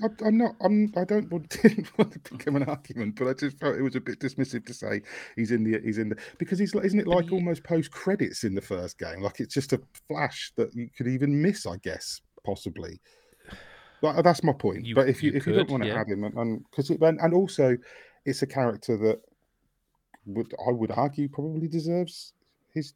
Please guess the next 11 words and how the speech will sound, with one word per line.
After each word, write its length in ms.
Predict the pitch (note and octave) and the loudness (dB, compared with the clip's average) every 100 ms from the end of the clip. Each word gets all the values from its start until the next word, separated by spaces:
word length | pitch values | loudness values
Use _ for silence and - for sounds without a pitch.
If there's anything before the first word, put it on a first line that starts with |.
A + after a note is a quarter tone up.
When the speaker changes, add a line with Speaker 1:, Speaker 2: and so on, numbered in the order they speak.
| _ | _
Speaker 1:
due 280 | C3+ G#3 D3 | -4 -2 -2
'cause 200 | - G#2+ | -6 -8
his 120 | B2 | -8
character 380 | - C3 D3 D#3+ | -6 -6 -4 -6
is 80 | D3+ - | -8 -8
cool 160 | D#3 F#3+ | -6 -6
as 80 | F3+ | -8
fuck. 420 | - A#3+ G#3 - _ - | -10 -12 -10 -14 _ 2
<laughs> 500 | - G3 - G3 - | 8 8 10 8 6
But 180 | D3 C#3+ | 2 2
again, 480 | - C#3+ C3 B2+ | 4 4 6 4